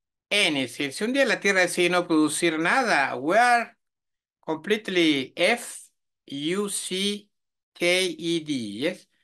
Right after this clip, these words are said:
Estamos completamente arruinados. We die, morimos. You understand how divine all this is? ¿Entienden lo divino de todo esto? Es mágico, es como magia.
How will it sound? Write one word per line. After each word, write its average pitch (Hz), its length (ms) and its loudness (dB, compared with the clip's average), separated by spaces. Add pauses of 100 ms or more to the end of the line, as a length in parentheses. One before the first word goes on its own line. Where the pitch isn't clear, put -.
(260)
Estamos 170 300 0
completamente 175 640 0
arruinados. 151 1080 0 (1040)
We 190 100 -4
die, 196 380 2
morimos. 180 720 0 (2500)
You 233 120 0
understand 254 440 -2
how 214 280 0
divine 185 600 2
all 147 140 0
this 151 240 -2
is? 175 100 -2
¿Entienden 196 500 -4
lo 143 240 0
divino 156 460 0
de 139 120 2
todo 143 260 0
esto? - 480 -8 (1400)
Es 185 240 -8
mágico, 180 520 -2
es 151 120 -6
como 165 300 -4
magia. 170 580 -2